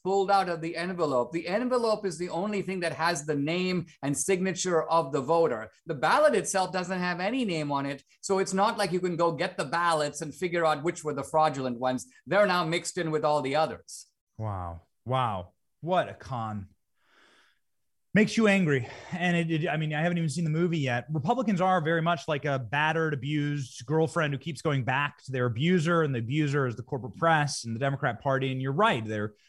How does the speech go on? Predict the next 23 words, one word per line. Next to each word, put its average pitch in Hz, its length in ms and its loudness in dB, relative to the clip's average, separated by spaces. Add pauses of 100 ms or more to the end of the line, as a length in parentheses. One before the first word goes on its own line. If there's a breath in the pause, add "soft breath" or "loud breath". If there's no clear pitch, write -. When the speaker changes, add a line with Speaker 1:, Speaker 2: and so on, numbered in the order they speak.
(120)
Speaker 2:
their 143 100 2
feebleness 156 720 2
and 135 80 -4
their 123 100 -4
feline 160 560 0
nature 143 420 -2
allows 123 420 -2
them 127 160 -2
to 120 60 -2
be 123 140 0
pushed - 440 -8 (400 soft breath)
around. 143 680 4 (160)
Um, 139 540 -2 (200)
eh, 160 140 -8 (120)
do 147 120 -2
you 226 100 2
have 208 260 2
any 202 180 4
hope 196 360 2
that 175 240 0
the 165 60 0
new 170 340 2
right 143 420 2